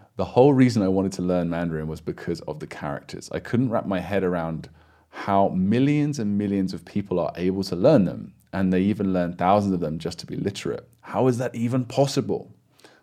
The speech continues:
But look at me now. I'm doing it. I just read through a fairy tale with no problems. There is still a long way to go, but I can finally see how amazing the brain is.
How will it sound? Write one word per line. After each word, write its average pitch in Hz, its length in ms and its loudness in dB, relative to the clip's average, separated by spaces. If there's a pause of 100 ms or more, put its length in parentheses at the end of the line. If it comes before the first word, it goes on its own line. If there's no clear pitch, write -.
(100)
But 90 180 -2
look 92 200 -2
at - 80 -6
me 117 80 -2
now. 78 400 -4 (680)
I'm 95 140 0
doing 110 280 6
it. - 220 -6 (380)
I 92 80 -6
just 113 220 -2
read 101 240 6
through - 180 0
a 90 40 2
fairy 95 400 2
tale 98 280 2
with 82 160 0
no 90 440 0
problems. 69 600 -6 (540)
There 92 160 2
is 87 100 2
still 101 240 0
a 90 140 2
long 107 140 2
way 101 100 2
to 98 140 -6
go, 82 260 2
but 95 340 -4
I 90 80 0
can 90 160 -6
finally 98 360 0
see 95 220 -2
how 92 180 0
amazing 92 580 0
the 87 80 -4
brain 98 400 0
is. 62 340 -8